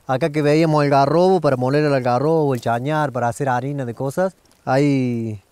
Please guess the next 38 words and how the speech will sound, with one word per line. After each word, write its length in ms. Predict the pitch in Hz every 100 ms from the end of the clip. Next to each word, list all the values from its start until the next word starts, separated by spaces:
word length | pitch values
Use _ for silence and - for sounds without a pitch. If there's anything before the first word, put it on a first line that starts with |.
| _ _
también 600 | 131 135 147 151 143 135 -
teoría 380 | 135 135 156
de 100 | 156
que 100 | 127
se 120 | - 127
usaba 320 | 117 143 135
para, 400 | 127 120 107 107 _ _ _ _ _ -
para 120 | 131
orientarse 460 | 123 123 147 143
con 140 | 143 123
la, 160 | 110
con 100 | 107
las 100 | 110
estrellas, 360 | 120 120 156 131
¿no 60 | 117
es 80 |
cierto? 360 | - 135 143 151
En 160 | 131 123
la, 120 | 117
en 240 | 110 131
las 100 | 113
noches, 400 | 131 156 160 202 - _ _ _
depende 360 | - 120 151 143
de 320 | 135 127 131
la 80 | 127
hondura 320 | 131 151 156
del, 420 | 135 127 120 117 113 _ _ _ - _ _ _
del 100 | 139
mortero, 540 | 135 143 151 190 220
bueno, 300 | 147 120 107 98 _ _ _ _ _
era, 440 | 127 123 110 104 101 _ _ _
era 160 | 127 123
lo 100 | 113
que 120 | 110
se 200 | - 107
podía 300 | 120 123 131
ver 140 | 135
ahí, 280 | 127 123 113